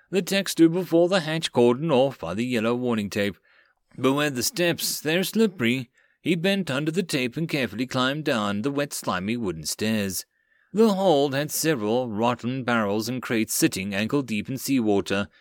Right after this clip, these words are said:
and the smell of the sea and rot was very thick. Sounds of crashing waves had groaned over the ship like they were in pain,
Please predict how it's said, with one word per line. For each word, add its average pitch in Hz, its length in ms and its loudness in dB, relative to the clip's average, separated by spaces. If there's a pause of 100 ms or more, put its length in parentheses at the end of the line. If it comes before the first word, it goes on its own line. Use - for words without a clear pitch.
(120)
and 147 140 0
the 180 80 4
smell 175 420 2
of 185 80 4
the 196 80 0
sea 151 300 0
and 165 200 0
rot 87 220 0
was 104 160 -2
very 78 260 -4
thick. - 400 -2 (440)
Sounds 123 480 2
of 113 80 -4
crashing 131 400 0
waves 120 420 0
had 127 140 -2
groaned 120 520 0
over 107 180 0
the 123 100 -2
ship - 420 -2
like 113 280 -2
they 113 120 0
were 127 220 0
in 135 140 -6
pain, 110 440 0